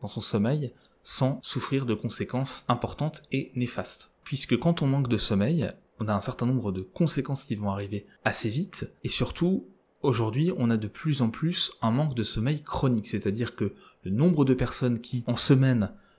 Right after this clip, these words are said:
vont manquer de sommeil, vont accumuler une dette de sommeil est de plus en plus important, en sachant que, comme je l'ai dit au début de cet épisode, il est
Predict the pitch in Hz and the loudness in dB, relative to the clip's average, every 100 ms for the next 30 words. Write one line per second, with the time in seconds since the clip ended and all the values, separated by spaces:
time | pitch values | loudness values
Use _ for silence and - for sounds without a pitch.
0 | _ - 104 131 131 117 117 139 143 139 | _ -8 -4 -2 -2 0 4 4 4 2
1 | 131 131 127 123 107 101 120 117 120 113 | 2 2 2 2 0 -2 0 0 2 6
2 | 120 117 - 104 117 160 - 113 104 120 | 4 4 0 2 2 2 0 -4 -2 -2
3 | 107 - - 101 - - 180 214 - - | -2 -4 -10 -6 -6 0 2 2 -2 -20
4 | - - - - - - 85 - 143 190 | -20 -20 -10 -4 -2 0 -2 0 0 2
5 | 117 107 104 101 120 110 107 113 104 - | 0 0 0 -2 0 0 0 0 -2 -2
6 | - 95 123 156 131 - _ _ - 104 | -6 0 2 2 -2 -6 _ _ -4 0
7 | 110 | 0